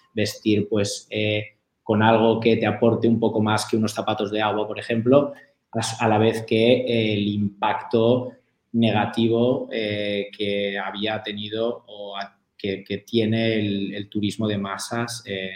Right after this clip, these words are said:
en la región, ¿no? Y, y yo comparaba el viaje que mis hermanos habían hecho hace cuatro y seis años, eh, en el mismo recorrido y cuando se lo estaba explicando,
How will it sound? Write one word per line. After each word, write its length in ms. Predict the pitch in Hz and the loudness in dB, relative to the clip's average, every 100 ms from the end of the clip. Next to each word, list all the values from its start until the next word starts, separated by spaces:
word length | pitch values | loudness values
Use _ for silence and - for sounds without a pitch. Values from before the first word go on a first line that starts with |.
| 98 | -14
en 140 | 95 | -14
la 120 | 95 - | -14 -12
región, 540 | 92 - 110 101 95 | -14 -6 -4 -2 -2
¿no? 180 | 107 131 | 0 2
Y, 160 | 107 | 2
y 220 | 98 101 104 | 0 -2 -2
yo 120 | 104 | -2
comparaba 540 | 107 107 107 107 107 | -2 0 0 0 0
el 80 | 104 | 0
viaje 300 | 107 - - | -2 -6 -8
que 120 | 214 | -4
mis 160 | 107 - | -4 -6
hermanos 360 | - 107 - 110 | -8 -6 -6 -2
habían 260 | 107 104 | -2 -2
hecho 280 | 110 - 107 | -4 -4 -6
hace 480 | 104 - 107 104 101 _ _ _ | -6 -4 -2 -2 -4 _ _ _
cuatro 400 | - 110 104 110 | -2 0 0 0
y 80 | 107 | 0
seis 300 | 113 107 - | 0 -2 -2
años, 500 | 120 117 101 117 - | 0 2 0 -4 -12
eh, 520 | 107 104 101 101 101 | -8 -4 -4 -2 -4
en 80 | 101 | -2
el 80 | 101 | 0
mismo 240 | 113 110 | 0 2
recorrido 480 | 110 110 104 117 117 | 0 0 4 8 8
y 100 | 117 | 6
cuando 260 | 113 107 104 | 2 -2 -4
se 140 | - | -8
lo 60 | 101 | -10
estaba 240 | - 110 | -8 -6
explicando, 760 | 101 - 107 104 104 110 113 | -6 -4 -4 -2 0 2 0